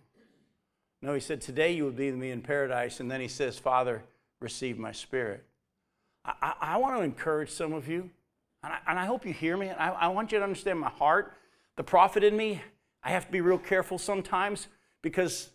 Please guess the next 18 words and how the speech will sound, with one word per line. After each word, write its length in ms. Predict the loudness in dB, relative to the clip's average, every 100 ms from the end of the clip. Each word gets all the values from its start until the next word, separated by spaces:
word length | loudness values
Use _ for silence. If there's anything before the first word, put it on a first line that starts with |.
| 0
the 100 | 4
Word 220 | 6 6
of 80 | 4
God's 260 | 4 4
pretty 200 | 2 0
black 280 | 2 2 2
and 160 | 2 4
white 220 | 2 2
to 80 | -4
me 180 | -2 -2
at 100 | -2
times, 520 | -2 -2 -2 -4 -8 _ _ _ 0
and 120 | 0
I'm 100 | 2
not 220 | 0 2
the 60 | 2
most 260 | 2 0
compassionate. 840 | -8 -6 -2 -2 0 0 -2 -4